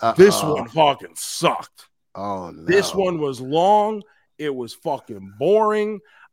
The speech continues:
Speaker 1: I found myself, like, almost completely unable to stay focused on watching this show. Just so fucking boring. There's
Speaker 2: What's
Speaker 1: one
Speaker 2: happening in the show? Is it, like, is there a lot of talking?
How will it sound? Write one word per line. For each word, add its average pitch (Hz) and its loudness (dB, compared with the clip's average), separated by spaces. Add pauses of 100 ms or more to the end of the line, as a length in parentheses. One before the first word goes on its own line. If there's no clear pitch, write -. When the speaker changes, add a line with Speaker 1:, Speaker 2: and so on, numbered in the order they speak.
Speaker 1:
I 175 0
found 196 -6
myself, 175 -6
like, 143 -8
almost 170 -6 (120)
completely 202 -4
unable 143 -4
to 143 -10
stay 147 -4
focused 143 -4
on 135 -8
watching 139 -4
this 131 -8
show. 113 -6 (380)
Just - -10
so 165 0 (100)
fucking 143 0
boring. 120 -4 (260)
There's 135 -2
Speaker 2:
What's 240 4
Speaker 1:
one 262 4
Speaker 2:
happening 226 0
in 220 0
the 214 2
show? 202 4
Is 135 2
it, 156 2
like, 139 0
is 120 -6
there 147 2
a 147 4
lot 135 4
of 101 -4
talking? 214 2